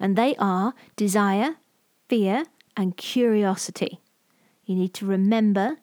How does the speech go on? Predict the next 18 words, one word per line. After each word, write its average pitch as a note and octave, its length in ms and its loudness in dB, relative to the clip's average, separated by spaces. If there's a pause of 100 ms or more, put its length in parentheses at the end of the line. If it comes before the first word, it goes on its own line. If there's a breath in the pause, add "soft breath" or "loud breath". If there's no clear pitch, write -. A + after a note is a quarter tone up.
(260 soft breath)
more A#3+ 340 4
people C#4+ 540 -2
are G3 80 -2
motivated A#3+ 840 -2 (260 soft breath)
to - 100 -16
take G#3+ 240 -4
action - 340 -6
out A3+ 240 -4
of F3+ 80 -4
fear A#3+ 500 -2
and G3 220 0
loss F#3+ 480 -2 (180)
than G3+ 160 -2
they G3+ 160 0
are G#3 380 -4
over F#3+ 180 -2
desire. F3+ 520 -6 (1300 soft breath)
Curiosity D4+ 1000 0